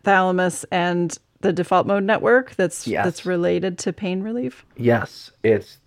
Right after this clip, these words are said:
Speaker 2: decoupling the thalamus from the default mode network, and the greater the decoupling, the greater the pain relief.
Speaker 1: Mm.
Speaker 2: And I can get geeky about the physiology of it, but it's not the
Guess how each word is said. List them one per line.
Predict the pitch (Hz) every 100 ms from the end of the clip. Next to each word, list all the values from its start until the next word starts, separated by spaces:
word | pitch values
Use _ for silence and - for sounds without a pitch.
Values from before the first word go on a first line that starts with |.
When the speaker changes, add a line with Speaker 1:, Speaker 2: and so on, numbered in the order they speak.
| -
Speaker 2:
decoupling | 120 - 139 135 139 135 127 117 - - _ _ _
the | 101 110 107 -
thalamus | 120 135 156 151 151
from | - 110 107
the |
default | 101 110 - 104 -
mode | 123 170 170
network, | 165 - 143 156 -
and | 110 107
the | 113
greater | 117 131 139
the | 131 120
decoupling, | 117 113 - 110 113 113 113 - _ _ _ -
the | 110
greater | - 117 117 123
the | 110
pain | - 104 101
relief. | 101 98 120 - _ _ _ _ -
Speaker 1:
Mm. | 190 190 175 165 - _ _ _ _ -
Speaker 2:
And | 123
I |
can | 135 156
get | 165 135
geeky | 143 143 - 131
about | 120 113
the | 113
physiology | - 117 113 104 107 113 104 95 98
of | 95 92
it, | 98 - _ _ _
but | 120
it's | 113 - -
not | 127 135 190 - -
the | 110 120 117 117 -